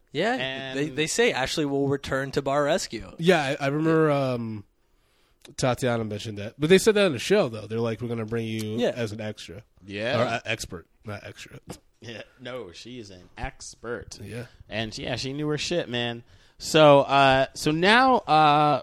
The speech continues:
Speaker 2: we get to our, uh, this is our, uh, our se-, final segment of the show, um, which is our Shattered Glass review.
Speaker 3: Okay.
Speaker 2: Uh, this is where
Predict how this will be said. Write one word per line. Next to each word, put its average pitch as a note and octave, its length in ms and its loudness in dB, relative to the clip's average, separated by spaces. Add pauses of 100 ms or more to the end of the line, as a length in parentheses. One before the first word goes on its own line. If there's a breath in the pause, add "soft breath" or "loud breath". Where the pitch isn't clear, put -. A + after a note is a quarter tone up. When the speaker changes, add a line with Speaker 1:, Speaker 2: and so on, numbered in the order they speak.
Speaker 2:
we C#3 200 -2
get D#3 340 2
to D3 500 4
our, A#2+ 300 2
uh, G#2+ 340 -2
this C3+ 240 -4
is C#3 100 -8
our, A#2+ 260 -4
uh, D#2+ 40 -8
our G2+ 480 -6
se-, - 280 -8 (220)
final B2 200 -4
segment A2 300 -8
of G#2 40 -6
the G2+ 100 -8
show, G#2 340 -2 (460 soft breath)
um, G2+ 520 -8
which A2 260 -2
is G2+ 140 -8
our F#2+ 80 -6
Shattered A2+ 420 -2
Glass G2 340 -8
review. E2+ 480 -18 (240)
Speaker 3:
Okay. G#2 120 -12
Speaker 2:
Uh, - 240 -10
this F2 200 -10
is F#2+ 100 -10
where G#2 460 -4